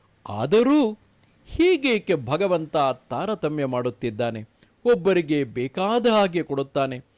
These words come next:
ಇನ್ನೊಬ್ಬನನ್ನು ಬಡತನದ ಕಷ್ಟದಲ್ಲಿಯೇ ನೂಕಿಬಿಡುತ್ತಾನೆ. ಈ ಪ್ರಶ್ನೆಗೆ ಉತ್ತರ ಹೇಳುವುದೇ ಕಷ್ಟ.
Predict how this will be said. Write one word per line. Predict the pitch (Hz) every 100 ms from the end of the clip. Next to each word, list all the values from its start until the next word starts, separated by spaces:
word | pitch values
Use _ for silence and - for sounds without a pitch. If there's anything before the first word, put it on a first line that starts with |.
| - - _ 262
ಇನ್ನೊಬ್ಬನನ್ನು | 285 269 233 180 208 185 180 156
ಬಡತನದ | 113 147 220 202 175 151
ಕಷ್ಟದಲ್ಲಿಯೇ | 139 131 139 - 170 151 139 127 117
ನೂಕಿಬಿಡುತ್ತಾನೆ. | 113 120 151 147 120 120 - 120 110 - _ _ _ _ _ _ _ _ _ _ _ _ _ _ -
ಈ | 247
ಪ್ರಶ್ನೆಗೆ | 214 - 170 - 185 147 143 127
ಉತ್ತರ | 117 160 - 214 139
ಹೇಳುವುದೇ | - 131 147 135 123 120
ಕಷ್ಟ. | - 113 -